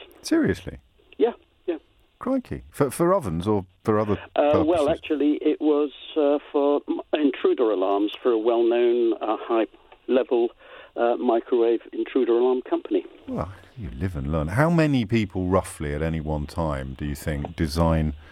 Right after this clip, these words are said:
Speaker 1: microwave devices?
Speaker 2: Well, I was the only one in the U K.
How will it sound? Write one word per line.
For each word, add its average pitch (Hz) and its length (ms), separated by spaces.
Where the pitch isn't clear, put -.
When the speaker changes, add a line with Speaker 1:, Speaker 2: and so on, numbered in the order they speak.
Speaker 1:
microwave 78 800
devices? 73 560
Speaker 2:
Well, 139 220
I 185 80
was 202 180
the 175 100
only 165 140
one 156 140
in 143 120
the 139 80
U 139 180
K. 123 500